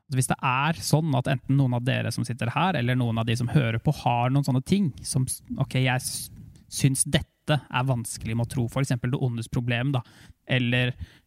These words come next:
eh, folk som går på vannet, som L P nevnte, eller at folk står opp fra de døde, eller helbredelse, som Lukas nevnte. Hvis man har noen sånne ting som helt konkret står i veien for Gud, da, for en, så vil jeg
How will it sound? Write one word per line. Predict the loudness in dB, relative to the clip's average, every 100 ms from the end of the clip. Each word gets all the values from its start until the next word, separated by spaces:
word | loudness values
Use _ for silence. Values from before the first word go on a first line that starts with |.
| _
eh, | -2 0 -2
folk | -2 -2
som | -2 -2
går | 0
på | 0
vannet, | -2 -2 0 0
som | 0 -2
L | -2
P | -4
nevnte, | -4 -4 -4 -4
eller | -2
at | -4
folk | -6 -8
står | -4 -2 -2
opp |
fra | -2
de | -2 0
døde, | 0 0 -2
eller | -2
helbredelse, | -2 -2 0 -2 -2 -4 -2 0 0
som | -2 -2
Lukas | -2 -2 -4
nevnte. | -4 0 0 0 -12 -14 0
Hvis | 2
man | 2
har | 2 2
noen | 0
sånne | 2 0
ting | 2 0 0 -6 -16
som | -4 0 2
helt | 0 0
konkret | -2 -2 -2 0 -2 -6
står | -4 -2 0
i | -2
veien | -4 -4 -2 -2 -2
for | -6 -6 -4 -4 -8 -20 _ _ _ _ _ _ -20 _
Gud, | 4 4 4
da, | -2 -4 -8 -20 _
for | 0 0
en, | 0 -4 -8
så | -10 -6 -2 0 0 -2 _ _
vil | 0 0 0
jeg | -2